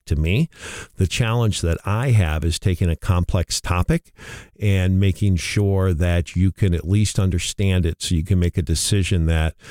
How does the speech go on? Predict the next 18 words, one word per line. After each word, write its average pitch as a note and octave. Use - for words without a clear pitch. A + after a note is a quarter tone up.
is F2
gonna G2
be F2
good F2+
for F#2
you F#2
and E2
your D#2
family D2
when E2
it D2+
comes E2
to E2+
your E2
investing D#2+
portfolio. D#2+
Let's G2+
take, C3